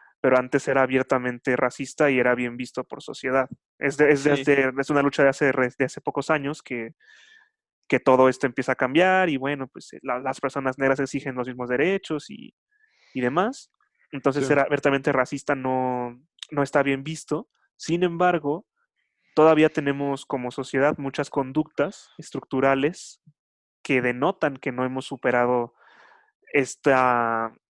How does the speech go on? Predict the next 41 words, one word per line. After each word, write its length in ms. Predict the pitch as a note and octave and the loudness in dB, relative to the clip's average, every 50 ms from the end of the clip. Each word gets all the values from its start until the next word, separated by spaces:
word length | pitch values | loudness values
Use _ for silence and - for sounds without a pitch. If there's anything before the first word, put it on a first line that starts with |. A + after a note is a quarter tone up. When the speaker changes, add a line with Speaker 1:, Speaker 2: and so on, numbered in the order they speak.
| _ - | _ -8
Speaker 1:
este 220 | D3 - - D3+ | -6 -2 -2 -2
prejuicio, 540 | C#3 - B2+ A#2+ A#2 - C#3+ C3+ - - B2 | -2 -2 -4 -4 -4 -4 -4 -4 -4 -8 -8
¿no? 160 | A#2 B2 C#3 | -6 -6 -8
Sobre 240 | D#3 - C#3+ B2+ A#2+ | -4 -4 -2 -2 -2
personas 340 | - B2+ B2 - C3+ C3 B2+ | -4 -4 -4 -2 -4 -2 -4
de 60 | C3 | -4
un 60 | B2 | -6
color 440 | - - B2+ B2 B2 B2 A#2+ B2+ B2+ - _ _ | -6 -6 -4 -2 -2 -2 -2 -4 -8 -14 _ _
de 140 | - C#3 C3 | -8 -8 -8
piel 340 | - - C3 B2+ A#2+ A#2+ A#2 | -4 -2 -2 -2 -2 -2 -4
más 200 | A#2+ B2 B2 - | -6 -6 -6 -8
oscuro. 440 | C3+ - - D#3+ D#3+ D3 D3+ F#3+ - _ _ _ _ _ _ _ _ _ _ _ _ _ _ _ _ _ _ _ _ | -14 -12 -4 -2 -2 -2 -2 -4 -8 _ _ _ _ _ _ _ _ _ _ _ _ _ _ _ _ _ _ _ _
Y, 760 | - C3 A#2+ A#2 A#2 A2+ A2+ A2+ A2 A2 A2 A2 A2 G#2+ G#2+ G#2 G#2+ G#2+ _ _ _ _ _ _ _ _ _ | -6 -4 -2 -2 -4 -4 -6 -6 -6 -8 -8 -8 -10 -10 -12 -12 -16 -20 _ _ _ _ _ _ _ _ _
y 100 | - D3 | -2 0
yo, 80 | C#3+ D3 | 2 4
yo 140 | F3+ F3+ F#3 | 4 4 4
creo 160 | - G3+ G3 | 4 2 4
que 100 | - G3 | 4 6
va 160 | F#3 F#3 F3+ | 6 6 4
por 140 | - D#3+ C#3+ | 4 2 4
ahí. 180 | C#3 C#3 C3 B2+ | 4 2 0 -2
O 60 | B2 | -4
sea, 160 | - C3+ B2+ | -6 -4 -2
yo 100 | C#3 C#3+ | -2 0
creo 180 | - D#3 D3 - | 2 2 0 2
que 120 | - D#3 | -2 -2
México 800 | C#3 C#3+ C3+ - D#3+ - - D3+ C#3+ C3 B2 A#2 A#2 A2+ - _ _ _ _ _ _ _ _ - | -2 -4 -4 -6 -8 -6 -4 -2 -2 0 0 -2 -4 -6 -8 _ _ _ _ _ _ _ _ -12
es 140 | D3 - | -10 -8
un 120 | D3 C#3 C#3 | -8 -6 -2
país 300 | - C#3+ C#3 C3+ C#3 C3 | 0 0 0 0 -2 -2
donde, 580 | C#3 C#3 C3+ C3 B2+ A#2+ A#2 A2+ A2+ A2+ - _ _ _ - - - _ _ _ _ _ _ _ _ _ _ _ _ _ _ _ _ _ _ _ _ _ _ - | -4 -4 -4 -6 -6 -4 -4 -6 -6 -8 -12 _ _ _ -20 -20 -20 _ _ _ _ _ _ _ _ _ _ _ _ _ _ _ _ _ _ _ _ _ _ -2
eh, 400 | C#3+ C3+ C3 B2+ B2 A#2+ A#2+ A#2 A#2+ | -2 0 0 0 -2 -2 -4 -6 -6
pues, 220 | B2 A#2+ A#2 - - - - _ _ | -8 -10 -10 -12 -16 -20 -20 _ _
no, 180 | C#3+ C#3+ D3 D3+ | -2 0 0 2
no, 160 | D#3 E3 E3+ | 4 4 4
no, 180 | E3 E3+ E3 - | 4 2 2 2
no, 100 | F3 E3 D#3+ - | 2 2 2 2
no 140 | E3 E3 | 0 0
sé 200 | E3 - - E3 | 2 2 2 2
si 120 | - - D3+ | 2 0 -6
sea 640 | - - D3+ C#3 C#3+ C#3+ C#3+ C3+ B2+ B2 A#2+ A#2 | 0 2 4 4 4 4 4 4 4 4 2 0